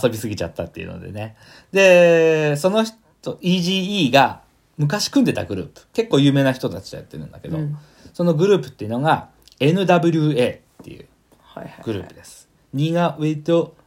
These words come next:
Speaker 1: アティチュード。
Speaker 2: アティチュード。
Speaker 1: アティチュードはチームコールゼロファレハイのね。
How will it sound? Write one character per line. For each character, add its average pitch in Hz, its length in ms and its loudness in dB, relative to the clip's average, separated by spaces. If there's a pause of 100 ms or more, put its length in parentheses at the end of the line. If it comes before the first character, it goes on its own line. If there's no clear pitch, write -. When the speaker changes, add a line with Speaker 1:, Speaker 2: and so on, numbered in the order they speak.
(120)
Speaker 1:
ア 147 100 0
テ 147 120 -8
ィ 143 40 -10
チ 143 140 -2
ュ 95 100 -2
ー - 20 -16
ド。 - 60 -20 (400)
Speaker 2:
ア 151 80 -6
テ 143 80 -6
ィ 139 60 -10
チ - 100 -16
ュ - 60 -14
ー - 40 -20
ド。 - 60 -20 (600)
Speaker 1:
ア 107 120 -6
テ 104 100 -16
ィ 98 40 -18
チ 127 100 -6
ュ 151 60 0
ー - 20 0
ド 120 100 -2
は 90 60 -6
チ 92 160 -10
ー 90 40 -8
ム 92 80 -10
コ 92 120 -10
ー - 40 -6
ル 87 40 -8
ゼ 101 160 -6
ロ 98 80 -4
フ 104 140 -2
ァ 110 80 2
レ 98 60 0
ハ - 200 -14
イ - 60 -20
の - 80 -20
ね。 - 180 -18